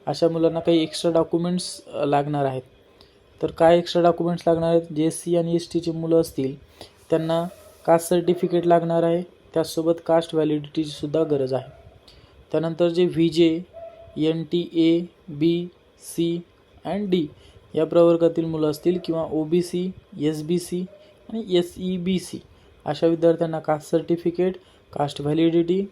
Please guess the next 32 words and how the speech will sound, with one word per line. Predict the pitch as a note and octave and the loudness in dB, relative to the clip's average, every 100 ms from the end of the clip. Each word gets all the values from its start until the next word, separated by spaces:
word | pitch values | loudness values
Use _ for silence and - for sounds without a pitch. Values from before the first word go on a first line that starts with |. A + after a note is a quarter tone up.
| - | -10
आणि | C#3+ D3 | -6 0
त्याचसोबत | E3 - E3 D#3+ | 0 0 -2 -2
आणखीन | D#3 D3+ E3+ | -4 -6 -6
एक | E3 | -4
अतिरिक्त | D3+ D3+ E3+ - E3 | -4 -4 -6 -2 0
डॉक्युमेंट | D#3 D3+ D3+ D3+ | 0 -2 -6 -2
लागणार | D3 D3 C#3+ | -2 -2 -4
आहे, | D3 E3 G3 _ - - - | -2 -4 -6 _ -20 -20 -6
ते | D3 | -4
म्हणजे | D#3 E3 | -2 -4
नॉन | E3 F3 F3+ | 0 0 0
क्रिमिलियर | F3 E3 D3+ C#3+ | 0 0 0 -2
सर्टिफिकेट. | C#3 C#3+ C#3 C3+ - - A#2+ - _ _ _ - | -2 -4 -6 -6 -8 -10 -12 -14 _ _ _ -8
पण | D3+ | -4
ते | |
नॉन | E3 E3 E3+ | -2 -2 -2
क्रिमिलियर | E3 F3 E3+ E3+ | 0 0 2 0
सर्टिफिकेट | E3+ E3+ E3 E3 E3 E3 | 0 -2 -2 -2 -2 -4
चेक | - E3+ E3+ | 0 -2 2
करायचं, | E3+ E3+ F3 | 2 4 2
त्याची | E3+ E3 E3 | -2 -2 0
व्हॅलिडिटी | D#3+ D#3 D#3+ E3 | 0 0 0 -2
कुठपर्यंत | E3+ E3 - E3+ E3 | -2 -4 0 0 2
असली | E3 E3+ | 0 0
पाहिजे? | E3 E3+ F3 G3 - _ - - - | 2 4 2 0 -6 _ -20 -14 -8
एकतीस | D3+ - - F#3+ F#3+ - | -8 -6 -2 -2 -2 -6
मार्च | D#3+ D#3+ E3+ E3+ - | -6 -2 -2 -4 -10
दोन | D3+ D3+ D#3+ | -6 -4 -2
हजार | D#3+ D3 D#3 D#3+ | -4 -2 0 -2
सव्वीस. | D#3+ - D3 C#3 C#3+ D#3+ D3 - - - _ - - - | -6 -6 -4 -2 0 0 0 -12 -20 -20 _ -20 -20 -8
ओके. | C#3+ C#3+ A3+ - - - _ _ _ _ _ _ - | -6 -2 -2 -4 -14 -20 _ _ _ _ _ _ -8
त्यानंतर | D#3 D#3+ D#3 F3+ | -6 -4 0 0